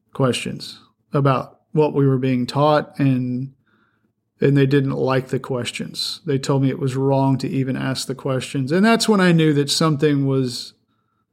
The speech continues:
was truly amiss with where universities were gonna go, because that was my understanding of the purpose of a university, was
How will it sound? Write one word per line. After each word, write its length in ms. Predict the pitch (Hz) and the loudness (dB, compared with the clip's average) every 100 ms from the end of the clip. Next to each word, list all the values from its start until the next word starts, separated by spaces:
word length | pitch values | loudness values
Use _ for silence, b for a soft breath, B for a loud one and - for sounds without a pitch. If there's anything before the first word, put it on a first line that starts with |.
| _ _ _ | _ _ _
was 220 | 156 139 | 0 0
truly 400 | - - 165 151 | 0 2 2 4
amiss 720 | 139 131 135 135 139 135 - | 2 0 -2 0 2 2 0
with 200 | 147 139 | -2 -2
where 180 | 139 139 | 2 2
universities 760 | 127 135 123 127 127 139 127 123 | 4 2 2 0 0 0 0 0
were 120 | 131 | -2
gonna 220 | 135 131 | 0 2
go, 280 | 123 131 127 | 2 2 2
because 300 | 127 135 131 | 0 0 2
that 160 | 131 127 | 2 0
was 180 | 123 | 0
my 140 | 139 131 | 0 0
understanding 600 | 127 123 117 131 127 127 | 0 -2 -2 0 0 0
of 120 | 123 | -2
the 80 | 131 | -6
purpose 400 | - 139 139 143 | -4 -4 -2 -2
of 100 | 123 | 0
a 60 | |
university, 580 | 127 127 127 123 - 127 | 0 0 0 -2 0 0
was 380 | 123 127 123 - | 0 0 -2 -4